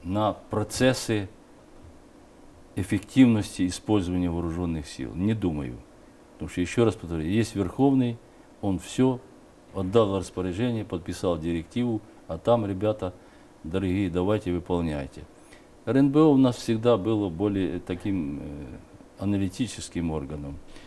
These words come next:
который президенту готовил материал, документы, предложения, анализ и прочее, прочее. Как сейчас будет, я пока не читал этих изменений, я не могу конкретно сказать.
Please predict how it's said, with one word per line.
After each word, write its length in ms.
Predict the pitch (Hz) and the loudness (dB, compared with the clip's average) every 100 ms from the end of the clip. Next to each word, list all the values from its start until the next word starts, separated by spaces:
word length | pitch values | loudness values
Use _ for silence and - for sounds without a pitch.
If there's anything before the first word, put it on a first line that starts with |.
| - | -14
который 380 | - - 98 90 85 - - | -12 -2 0 0 -4 -20 -8
президенту 640 | - 95 92 98 123 95 85 | -2 0 0 2 2 2 -2
готовил 460 | 80 90 92 82 71 | -4 -2 -2 -4 -4
материал, 640 | 80 80 78 92 107 101 - - - - - - | -6 -6 -4 0 0 -2 -14 -20 -20 -20 -20 -14
документы, 880 | 78 110 - 87 104 104 92 87 80 - - - - - - | -4 -4 -2 0 2 2 -2 -6 -8 -12 -20 -20 -20 -20 -2
предложения, 1000 | 107 101 90 80 98 107 98 90 85 76 - - - - - | 0 2 0 0 4 4 4 0 -2 -6 -14 -20 -20 -20 0
анализ 760 | 104 95 110 104 90 - - - - - | 2 4 4 2 -2 -6 -18 -20 -16 -10
и 80 | |
прочее, 420 | 87 113 110 - 90 | -4 0 0 0 -6
прочее. 500 | - 73 - 65 - - - - - - | -6 -8 -8 -14 -16 -20 -20 -20 -20 2
Как 200 | 127 127 | 2 2
сейчас 400 | 127 - 156 113 | -4 4 2 4
будет, 360 | 95 85 80 | -2 -4 -4
я 160 | 85 113 | 2 2
пока 300 | 113 104 104 | 2 -4 -2
не 160 | 107 110 | -2 -4
читал 360 | 123 113 82 | -4 -2 -2
этих 300 | 76 71 71 | -4 -10 -10
изменений, 560 | 78 73 82 92 107 73 | -10 -8 -6 -4 -6 -6
я 140 | 78 | -6
не 120 | 85 85 | -4 -2
могу 260 | 92 92 | -2 -4
конкретно 520 | 85 80 - 78 - 78 | -6 -10 -8 -10 -8 -12
сказать. 420 | - 92 120 | -8 -2 -2